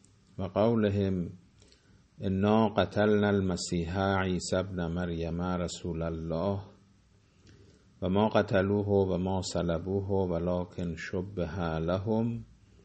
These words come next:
و ان الذین اختلفوا فیه لفی شک منه ما لهم به من علم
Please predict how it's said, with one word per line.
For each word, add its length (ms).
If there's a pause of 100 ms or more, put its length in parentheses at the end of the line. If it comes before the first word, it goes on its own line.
(760)
و 40
ان 240
الذین 540
اختلفوا 720
فیه 520
لفی 380
شک 440
منه 840 (960)
ما 220
لهم 420
به 360
من 320
علم 500